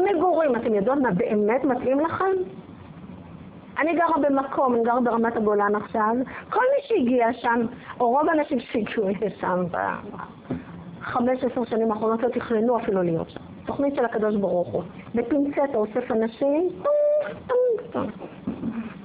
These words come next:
סיפור אחרי סיפור איך אנשים הגיעו, וכל אחד ברור לו שזה תוכנית של הקדוש ברוך הוא, פשוט. אז בישראל ככה. אני מרבה בקהילה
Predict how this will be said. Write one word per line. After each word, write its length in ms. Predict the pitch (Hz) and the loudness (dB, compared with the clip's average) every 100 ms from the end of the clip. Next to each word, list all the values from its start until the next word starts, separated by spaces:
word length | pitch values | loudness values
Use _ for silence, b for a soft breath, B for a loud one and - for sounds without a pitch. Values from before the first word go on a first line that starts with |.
| - - | -18 -6
סיפור 480 | - 339 392 381 392 | -4 0 4 4 4
אחרי 240 | 285 302 269 | 4 2 2
סיפור 300 | 277 294 240 | 0 0 0
איך 80 | 247 | 0
אנשים 340 | 220 220 196 | -2 0 0
הגיעו, 280 | 185 180 170 B B | 2 0 -2 B B
וכל 260 | - 269 285 | -4 0 0
אחד 160 | 330 277 | 2 2
ברור 340 | 254 262 277 277 | 2 4 4 2
לו 80 | 294 | 2
שזה 220 | 247 214 | 0 0
תוכנית 300 | 214 233 220 | 0 0 0
של 100 | 208 | -2
הקדוש 300 | 185 185 175 | 0 0 0
ברוך 280 | 175 165 165 | 0 0 -2
הוא, 80 | - - | -10 -4
פשוט. 360 | 233 - 233 - - - - - - - - - - 220 254 254 - 220 233 - 208 208 - - | -4 0 -2 -2 -10 -16 -16 -16 -16 -16 -18 -18 -14 -12 -8 -8 -8 -12 -12 -14 -14 -14 -10 -4
אז 140 | 226 | 0
בישראל 380 | 240 233 247 254 | 0 0 0 0
ככה. 280 | - 226 220 190 - - B B B B 262 | -2 -4 -8 -10 -12 -14 B B B B 0
אני 140 | 277 | 2
מרבה 260 | 262 226 285 320 | 2 2 2 2
בקהילה 360 | 339 294 262 | 2 2 2